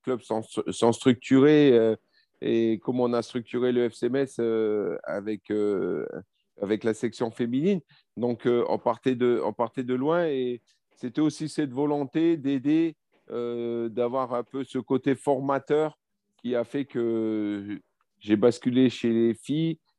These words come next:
ces valeurs, même si je vous dis, le management n'est, n'est pas du tout le, le même, mais, euh,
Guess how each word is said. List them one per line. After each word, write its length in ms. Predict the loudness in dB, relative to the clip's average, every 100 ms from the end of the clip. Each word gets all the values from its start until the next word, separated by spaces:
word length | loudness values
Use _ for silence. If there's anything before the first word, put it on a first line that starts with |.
| _
ces 180 | -2 2
valeurs, 580 | 4 4 2 0 -4 _ _ _ -10
même 220 | -8 -8
si 200 | -6 -6
je 120 | -2
vous 80 | 4
dis, 160 | 6
le 100 | 6
management 600 | 6 4 2 0 -2 -4 -2
n'est, 260 | -2 0 0
n'est 180 | 2 0
pas 180 | 2 0
du 180 | -2
tout 180 | -4 -4
le, 300 | 0 0 0
le 180 | 0 -2
même, 320 | 0 -2 -2
mais, 260 | -2 0 2
euh, 140 | 0